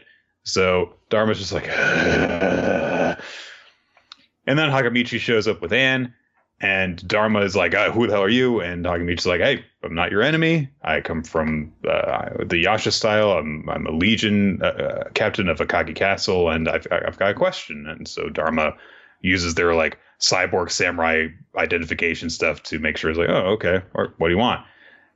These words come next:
And, uh, they, they ask for Hachimaru, and Hachimaru is, uh,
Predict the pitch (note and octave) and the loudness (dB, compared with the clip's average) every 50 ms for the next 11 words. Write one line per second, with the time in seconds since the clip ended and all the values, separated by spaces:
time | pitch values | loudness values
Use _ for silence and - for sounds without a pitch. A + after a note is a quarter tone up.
0 | - - D#2+ D#2+ D#2+ D#2+ D#2+ D#2 D#2+ D2+ E2 D#2 D#2 D#2 D2+ D2+ D#2 D#2 - - | -6 -2 -2 0 0 0 -2 -2 -2 0 2 2 4 4 4 2 0 -2 -4 0
1 | A2+ A2 A2 G#2+ G2 G#2 A#2 A#2 A2+ G#2+ G2+ - - A2 F#2 E2+ - F2 E2+ - | 2 2 2 2 2 2 2 2 2 2 0 -2 -2 -2 -2 0 0 -2 -4 -2
2 | F2+ F#2 G2 F#2+ F#2+ F#2+ F#2+ F2+ E2+ D#2+ D#2+ E2 E2+ D#2+ - - E2 D#2+ D#2+ D#2 | -2 0 2 2 4 4 2 2 2 0 0 -2 -2 -4 -2 -2 0 2 2 2
3 | D#2 D#2+ D#2+ D#2+ D#2+ D#2 D#2 - - - _ - _ _ - - F2 D#2+ - - | 2 2 0 0 0 0 -2 -4 -6 -8 _ -20 _ _ -8 -4 -4 -4 -2 -4